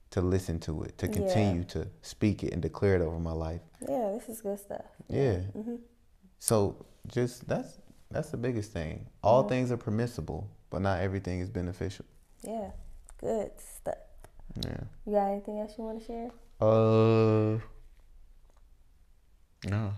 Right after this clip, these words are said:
Speaker 1: that's it for me.
Speaker 2: Yeah, I think that was good, and, uh, I just hope you guys can be, uh, left with something from this and understand, you know, why we don't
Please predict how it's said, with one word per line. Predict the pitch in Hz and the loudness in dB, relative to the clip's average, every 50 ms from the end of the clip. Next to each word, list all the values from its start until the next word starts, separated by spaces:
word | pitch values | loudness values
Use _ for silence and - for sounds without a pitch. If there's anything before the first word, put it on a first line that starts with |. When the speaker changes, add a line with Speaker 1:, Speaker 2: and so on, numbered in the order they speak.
| - | -4
Speaker 1:
that's | - 113 131 - - | -4 -4 -4 -4 -6
it | 139 - - | -10 -10 -8
for | - 104 | -6 -6
me. | 110 113 113 110 - - - - | -4 -4 -4 -6 -8 -10 -8 -6
Speaker 2:
Yeah, | 202 196 190 185 180 180 185 - - - - - - | -4 -2 0 0 0 -2 -4 -8 -14 -18 -18 -12 -6
I | - - | -6 -6
think | 254 - 302 294 285 294 | 0 2 2 2 4 4
that | 247 233 233 233 | 6 8 8 8
was | 214 196 196 - | 6 2 2 0
good, | - 190 190 202 202 202 196 196 196 - - | 0 2 4 4 6 4 4 0 -2 -6 -6
and, | 196 185 180 180 180 | -4 -2 -2 -2 -2
uh, | 175 175 175 175 175 180 - | -2 -2 -2 -4 -6 -6 -8
I | - 262 | -10 -10
just | - - 285 - | -8 -8 -6 -4
hope | - 226 226 240 | -4 -4 -4 -4
you | 220 | 0
guys | 214 208 190 196 202 208 202 202 202 - - - - - - - - - - - - - - | 4 4 6 6 4 4 2 0 -2 -4 -8 -14 -18 -20 -20 -20 -20 -20 -20 -20 -20 -20 -2
can | - 247 220 214 202 190 185 185 185 | 2 4 6 8 8 6 6 4 0
be, | 180 190 185 185 185 180 180 180 175 175 175 - - | 0 -2 -2 -2 -2 -2 -4 -4 -4 -4 -4 -4 -4
uh, | - 196 185 185 185 185 185 190 190 - - - - - - | -4 -4 -4 -4 -6 -8 -8 -10 -10 -10 -8 -6 -6 -6 -4
left | 196 190 190 190 190 196 196 - - | -2 4 6 6 6 6 4 2 2
with | 196 185 180 | 2 2 2
something | 185 - 190 175 175 - - 185 180 | 2 0 -2 -2 -2 -2 -6 -8 -4
from | 180 185 170 175 175 | -2 -4 -2 -2 -2
this | 170 170 180 180 180 - - | -2 -2 -2 -4 -6 -6 -4
and | - 175 175 | -2 0 2
understand, | 180 180 180 175 - - 180 180 175 175 175 180 185 | 0 0 0 -2 -4 -2 -2 -2 -2 -2 -4 -4 -4
you | 190 190 | -2 -2
know, | 180 175 170 175 | 0 0 -2 -2
why | - - 180 175 175 180 | -2 -2 -2 0 0 0
we | 175 175 190 240 262 | 0 0 2 0 4
don't | 247 202 170 165 - - | 4 4 2 2 0 -4